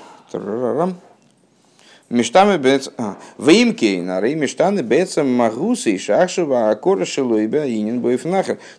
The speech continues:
есть получается такая интересная штука, что мудрец для того, чтобы согласиться с тем, не-, то есть если м-, вначале мы объяснили, что да, с каждого из мудрецов это выношенное решение,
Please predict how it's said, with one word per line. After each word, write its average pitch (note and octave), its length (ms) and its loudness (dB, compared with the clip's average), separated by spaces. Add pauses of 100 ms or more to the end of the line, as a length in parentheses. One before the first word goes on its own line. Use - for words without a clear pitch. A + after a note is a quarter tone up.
есть A2+ 80 -4
получается F#3 320 2
такая - 240 4
интересная E3+ 420 0
штука, - 380 -6 (360)
что C3+ 600 4 (340)
мудрец C#3+ 480 4
для G#2+ 160 -8
того, C#3+ 220 4
чтобы - 160 -10
согласиться B2 760 -2 (160)
с - 80 -20
тем, B2 240 2
не-, B2 100 0
то - 100 -6
есть A#2 100 -4
если F#3+ 240 0
м-, B2+ 340 -4
вначале B2 440 2
мы F#2+ 180 -6
объяснили, G#2 580 -8 (380)
что A2 240 -2
да, D#3+ 320 4
с - 80 -10
каждого A#2+ 400 0
из G#2 120 -2
мудрецов C#3+ 680 -4
это B2+ 260 0
выношенное D3+ 760 -4
решение, G2 540 -6